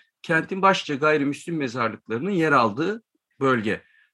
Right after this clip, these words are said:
Büyükdere Caddesi üstünde Rum, Ermeni ve İtalyan Musevi mezarlıkları adeta yan yana yer alıyorlar.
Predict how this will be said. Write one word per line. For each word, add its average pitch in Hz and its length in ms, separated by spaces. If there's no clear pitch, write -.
Büyükdere 139 480
Caddesi 123 500
üstünde 117 360
Rum, 135 380
Ermeni 131 400
ve 143 100
İtalyan 135 480
Musevi 131 400
mezarlıkları 113 680
adeta 147 440
yan 147 220
yana 107 240
yer 82 140
alıyorlar. 69 400